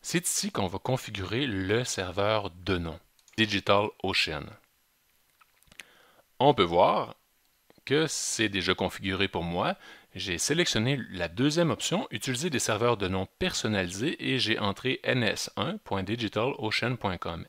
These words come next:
N S deux point digital ocean point com, N S trois, N S quatre. Et j'ai fait Change Name Server. Et suite à ça, ça va informer les D N S que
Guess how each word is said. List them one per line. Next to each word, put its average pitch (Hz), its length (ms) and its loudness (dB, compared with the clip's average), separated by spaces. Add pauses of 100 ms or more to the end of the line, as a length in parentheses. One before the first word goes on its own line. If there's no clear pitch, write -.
N 131 140 0
S 110 220 -2
deux 143 220 -2
point 98 220 -4
digital 120 480 -2
ocean 110 320 -6
point 101 180 -2
com, 131 200 -4
N 110 100 -2
S 95 120 -6
trois, - 220 -4
N 104 80 -4
S 92 160 -2
quatre. - 280 -10 (580)
Et 120 80 6
j'ai 120 120 6
fait 139 240 2
Change 127 460 4 (100)
Name 104 320 2
Server. 85 460 -4 (560)
Et 90 100 -4
suite - 480 -2
à 123 80 0
ça, 190 240 -4
ça 107 180 -2
va 104 320 0 (240)
informer 131 640 4 (220)
les 123 560 4
D 110 160 4
N 98 200 4
S - 380 -6 (200)
que 165 340 6